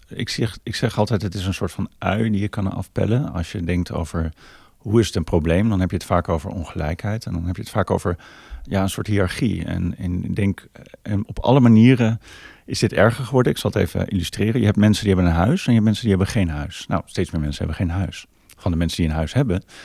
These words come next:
hebben sommige mensen hebben zekerheid. Hè, die kunnen lang ergens blijven. Eh, en je hebt mensen die hebben geen zekerheid, eh, tekort. Of die weten niet waar ze heen kunnen of zitten in slechte woningen. Van de mensen die zekerheid hebben, heb je ook weer verschillen tussen huurders, binnenhuurders. Sommige mensen betalen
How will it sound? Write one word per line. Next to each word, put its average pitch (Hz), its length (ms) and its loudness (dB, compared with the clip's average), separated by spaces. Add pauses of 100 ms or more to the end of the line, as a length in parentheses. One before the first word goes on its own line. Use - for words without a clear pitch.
(220)
hebben 123 180 -4
sommige 139 200 4
mensen 107 180 2
hebben 87 160 2
zekerheid. 123 640 0 (200)
Hè, - 180 -2
die 156 80 -2
kunnen - 340 -8
lang 98 260 2
ergens 98 240 0
blijven. 98 640 -4 (480)
Eh, 82 100 -8 (360)
en 92 220 -4
je 98 100 -6
hebt 104 120 -2
mensen - 0 -
die 80 160 -6
hebben - 200 -6
geen 165 160 -2
zekerheid, 82 640 -6
eh, 82 200 -10 (100)
tekort. - 400 -4 (320)
Of - 140 -8
die 95 100 -2
weten 113 220 0
niet 101 100 0
waar 92 100 -2
ze - 80 -8
heen 80 180 -4
kunnen 82 200 -6
of 78 60 -10
zitten - 260 -6
in 85 80 -4
slechte - 340 -6
woningen. 80 460 -6 (520)
Van - 100 -2
de 110 60 4
mensen 120 220 0
die 98 80 0
zekerheid 87 400 4
hebben, 82 240 -2
heb 104 160 -4
je 87 100 -2
ook 90 100 -6
weer 82 120 -6
verschillen - 340 -6
tussen 78 400 -6 (520)
huurders, 127 680 0
binnenhuurders. 120 560 2
Sommige - 220 -8
mensen 85 200 -6
betalen 82 260 -2